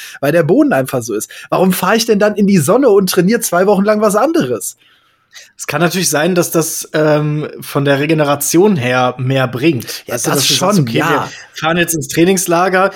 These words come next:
Speaker 2: äh, versuchen hier möglichst intensiv zu trainieren, aber trotzdem nicht so, dass wir, ähm, dass wir zu Beginn der Rückrunde oder beziehungsweise zum letzten Spieltag der Hinrunde im neuen Jahr dann, äh, ja, dass wir da dann schon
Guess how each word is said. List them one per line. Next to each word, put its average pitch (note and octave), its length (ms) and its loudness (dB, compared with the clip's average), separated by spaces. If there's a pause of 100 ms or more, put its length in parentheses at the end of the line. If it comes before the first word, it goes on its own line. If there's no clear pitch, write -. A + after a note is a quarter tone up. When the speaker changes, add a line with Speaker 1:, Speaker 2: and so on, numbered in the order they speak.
(320)
Speaker 2:
äh, D#3+ 200 2
versuchen E3 500 0
hier E3+ 140 2
möglichst F3 360 0
intensiv E3 560 -2
zu - 140 -4
trainieren, E3+ 500 -2
aber D#3 200 0
trotzdem E3+ 400 0
nicht D3+ 200 0
so, F3 300 4 (300)
dass D3 320 -2
wir, D3+ 460 4
ähm, D3 720 0
dass D3 180 -6
wir D3+ 100 -2
zu D3 160 -6
Beginn D3 260 0
der D3+ 140 2
Rückrunde C#3+ 640 0 (160)
oder D3 140 0
beziehungsweise C#3+ 640 0
zum C#3 120 -4
letzten D#3 300 0
Spieltag E3 400 0
der C#3+ 120 0
Hinrunde C#3 640 -2
im C#3 220 -2
neuen C3+ 280 0
Jahr D3+ 400 -2 (1080)
dann, D3 300 2
äh, C#3+ 540 4 (540)
ja, C#3 260 0 (240)
dass - 180 -8
wir C#3 80 -2
da C3+ 220 0
dann C3+ 340 -2 (600)
schon C#3+ 360 -4